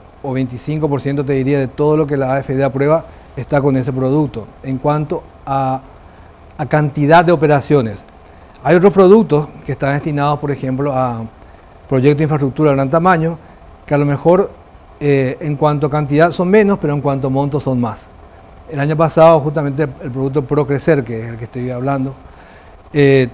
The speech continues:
tuvo mayor cantidad de recursos asignados por la A F D, eh,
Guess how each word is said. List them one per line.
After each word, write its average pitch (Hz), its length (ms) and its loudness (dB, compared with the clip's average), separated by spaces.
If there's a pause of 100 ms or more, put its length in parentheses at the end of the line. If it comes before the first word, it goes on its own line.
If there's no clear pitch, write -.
(160)
tuvo 165 260 2
mayor 156 400 2
cantidad 143 520 0
de 143 280 -6
recursos 139 680 -4 (380)
asignados 135 500 0
por 151 100 -2
la 139 100 -2
A 143 60 0
F 143 200 -4
D, 156 160 -2 (400)
eh, 123 340 -4